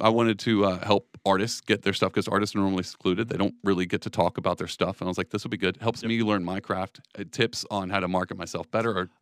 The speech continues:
Speaker 1: things to
Speaker 2: Oh.
Speaker 1: try. And it helps with the communication. Helps me be able to learn about how to
Speaker 2: Right.
Speaker 1: talk to people.
Speaker 2: So he has, like, a triangle of talent. We're just, I'm just gonna gush on Joe Rogan for a
Speaker 1: Oh,
Speaker 2: second.
Speaker 1: boy.
Speaker 2: Now, I don't think he, I, like, I'm not a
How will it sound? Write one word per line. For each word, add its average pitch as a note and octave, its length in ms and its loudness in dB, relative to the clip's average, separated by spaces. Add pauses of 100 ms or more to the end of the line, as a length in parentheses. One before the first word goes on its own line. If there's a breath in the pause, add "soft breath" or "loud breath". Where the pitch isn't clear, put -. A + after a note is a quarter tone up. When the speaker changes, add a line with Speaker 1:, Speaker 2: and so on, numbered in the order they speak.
Speaker 1:
things F2+ 240 0
to E2+ 80 -4
Speaker 2:
Oh. - 20 -10
Speaker 1:
try. C#3 420 2 (480 soft breath)
And C#3 240 6
it A#2+ 80 0
helps - 220 0
with G#2+ 100 -4
the - 60 -12
communication. G2+ 560 0
Helps A2 300 -6
me A#2+ 100 -2
be G#2+ 140 -2
able G#2 140 0
to F2 80 -4
learn F#2 300 -2
about A2 280 -6
how F#3+ 120 2
to - 60 0
Speaker 2:
Right. F#2+ 80 -4
Speaker 1:
talk A#2+ 200 -2
to - 60 -10
people. - 300 -12
Speaker 2:
So D#3 200 -2
he G3 140 -4
has, G#3+ 140 -2
like, E3+ 100 -4
a B2 60 -6
triangle A#2 640 -2
of F#2 140 -16
talent. B2 360 -12
We're C4 140 -10
just, C3+ 140 -14
I'm C#3+ 100 -8
just B2+ 140 -10
gonna A2 160 -4
gush A2 320 0
on G#2 100 -2
Joe G#2+ 140 2
Rogan G2 340 2
for F#2 140 -10
a - 20 -8
Speaker 1:
Oh, F#2 40 -8
Speaker 2:
second. F#2+ 220 -2
Speaker 1:
boy. F#2 220 -2 (320 soft breath)
Speaker 2:
Now, D3+ 220 0
I F3 100 4
don't C3+ 180 0
think A#2 180 -6
he, G2 120 -6 (100)
I, A#2 120 0 (180)
like, A2 160 -8
I'm A#2 160 -6
not A#2 160 -2
a F#2+ 180 -2